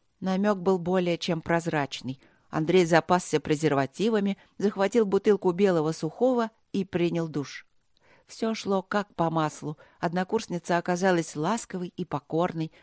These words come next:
Под руками Андрюши она просто таяла и заранее постановала. Но когда они уже без одежды лежали на огромной кровати,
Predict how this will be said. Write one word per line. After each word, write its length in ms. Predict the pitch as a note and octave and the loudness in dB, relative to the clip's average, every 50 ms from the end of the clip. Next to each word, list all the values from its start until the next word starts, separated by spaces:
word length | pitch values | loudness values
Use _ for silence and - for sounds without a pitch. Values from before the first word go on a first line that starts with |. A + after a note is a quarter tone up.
| _ _ _ _ | _ _ _ _
Под 160 | _ F#3 F3+ F#3 | _ -4 -2 -2
руками 380 | F3+ F3+ - G#3+ G#3 G#3 G3 | -2 0 2 2 2 2 2
Андрюши 520 | F#3+ G3 G3 F#3 G#3+ A#3+ A#3 - - F3+ - - - _ _ | 0 0 0 0 0 0 0 -2 -4 -4 -6 -8 -14 _ _
она 200 | - G3+ G#3+ G#3 | -4 -4 -4 -2
просто 380 | - A3 A3 - - - A3+ | -2 -2 -2 -2 -2 -4 -4
таяла 600 | G#3+ - - A3 A3+ G#3+ F#3+ E3+ D3+ D3 D3+ D3+ - - _ _ | -4 0 0 2 2 4 2 2 0 0 -2 -4 -6 -12 _ _
и 100 | - E3 | -6 -4
заранее 480 | E3 D#3 D#3 D3+ D#3+ F3 F#3+ F3+ D3 D3 | -2 -2 -2 0 0 -2 0 0 -2 -2
постановала. 800 | - D3+ D#3+ - - - F3 E3+ D#3 D#3 D#3+ D#3 D#3+ D#3+ D#3+ - _ _ _ _ _ _ _ _ _ _ _ _ _ _ _ | -4 -6 -8 -8 -8 -6 -6 -4 -4 -4 -6 -6 -8 -8 -10 -12 _ _ _ _ _ _ _ _ _ _ _ _ _ _ _
Но 120 | - E3 F3+ | -6 -4 -2
когда 380 | - F#3+ F#3 F#3 F#3 G#3 G#3 | 0 0 0 2 4 4 4
они 200 | G#3 G#3+ G#3 G#3+ | 4 4 2 0
уже 220 | G#3 G#3 F#3+ G3+ G#3+ | 0 0 2 0 2
без 220 | G3 G3+ A3 G3 | 4 4 4 4
одежды 520 | A3 A3 A3 F#3+ G#3 A#3+ A3 F3 D3+ D3+ D#3+ | 4 2 2 2 0 0 0 0 0 -2 0
лежали 400 | E3 F3+ F#3 G3 G#3+ G#3 F#3 F3 | 0 0 0 0 2 2 2 2
на 160 | F3+ F3+ F#3 | 2 0 0
огромной 420 | F#3+ F#3 G3 A3 G#3 F#3 E3+ E3 | 0 2 0 0 0 0 -2 -4
кровати, 640 | - - - D#3+ D#3+ E3 G#3+ B3 B3+ - - E3+ | -4 -4 -4 -2 0 0 0 0 0 -2 -4 -6